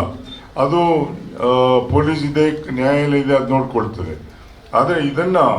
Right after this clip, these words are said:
ಸೋಷಿಯಲ್ ಮೀಡಿಯಾ ಮುಖಾಂತರ ಸ್ಪ್ರೆಡ್ ಮಾಡಿ ಗೊಂದಲ, ಜನರಲ್ಲಿ ಗೊಂದಲ ಉಂಟು ಮಾಡಿಸುವಂಥದ್ದು ಮಾಡಿದಾಗ ಮುಂದಿನ ದಿನಗಳಲ್ಲಿ ನಮ್ಮ ಮುಂದಿನ ಪೀಳಿಗೆಯವರು ಯಾವ ಪರಿಸ್ಥಿತಿ ಎದುರಿಸಬೇಕಾಗ್ಬೋದು ಅಂತ ಗೊತ್ತಿಲ್ಲ. ಯಾಕಂದ್ರೆ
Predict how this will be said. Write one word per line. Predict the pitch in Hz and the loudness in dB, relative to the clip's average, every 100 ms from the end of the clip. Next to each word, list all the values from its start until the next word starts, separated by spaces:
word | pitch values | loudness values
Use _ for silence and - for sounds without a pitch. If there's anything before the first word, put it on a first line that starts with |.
| - - - - - | -2 -8 -12 -14 -2
ಸೋಷಿಯಲ್ | 147 175 175 190 170 | 2 2 4 2 2
ಮೀಡಿಯಾ | 170 160 | -4 -2
ಮುಖಾಂತರ | 160 143 156 151 147 151 143 120 - - - - - - | -2 -2 0 2 4 4 4 2 -2 -14 -20 -20 -18 -14
ಸ್ಪ್ರೆಡ್ | - 139 147 143 | -6 -2 0 0
ಮಾಡಿ | 156 151 113 95 90 - - - - - - - - | 2 2 2 -4 -6 -10 -16 -20 -20 -20 -14 -10 -2
ಗೊಂದಲ, | 135 160 180 170 | 0 2 0 0
ಜನರಲ್ಲಿ | 123 139 156 175 170 | 0 -2 0 -2 -4
ಗೊಂದಲ | 131 143 156 156 | -2 -2 0 0
ಉಂಟು | 151 147 139 | 0 -2 0
ಮಾಡಿಸುವಂಥದ್ದು | 143 135 143 131 131 | 0 0 -2 -2 0
ಮಾಡಿದಾಗ | 120 117 113 104 95 87 73 80 110 - - - - - 117 | 0 0 0 0 0 -2 -6 -8 -8 -10 -14 -20 -20 -14 -4
ಮುಂದಿನ | 135 175 185 185 | -2 2 2 2
ದಿನಗಳಲ್ಲಿ | 180 170 165 156 160 160 160 165 147 151 - - - - - | 0 0 0 2 2 2 2 0 0 -6 -14 -20 -20 -20 -14
ನಮ್ಮ | 101 120 156 180 143 - - - - - 113 | -2 -2 2 2 2 0 -10 -16 -18 -10 -6
ಮುಂದಿನ | 156 185 | 0 2
ಪೀಳಿಗೆಯವರು | 170 - 170 185 180 170 147 | 2 0 0 2 2 4 4
ಯಾವ | 147 151 | 4 2
ಪರಿಸ್ಥಿತಿ | 147 143 - - 170 | 0 0 0 -2 0
ಎದುರಿಸಬೇಕಾಗ್ಬೋದು | 160 - - 156 147 147 147 147 147 | 0 -2 -2 -2 2 2 2 2 4
ಅಂತ | 139 143 | 2 2
ಗೊತ್ತಿಲ್ಲ. | 143 135 120 | 2 2 2
ಯಾಕಂದ್ರೆ | 123 143 165 160 131 - | 0 0 0 2 0 -4